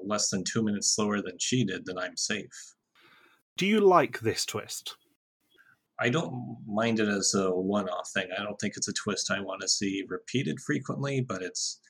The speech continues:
Speaker 1: we've seen, even last season,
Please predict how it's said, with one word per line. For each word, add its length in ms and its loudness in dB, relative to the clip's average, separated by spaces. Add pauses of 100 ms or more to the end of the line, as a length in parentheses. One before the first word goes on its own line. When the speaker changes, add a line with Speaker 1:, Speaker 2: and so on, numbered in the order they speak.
(600)
Speaker 1:
we've 240 2
seen, 720 -2 (360)
even 280 -2
last 440 -2
season, 600 -6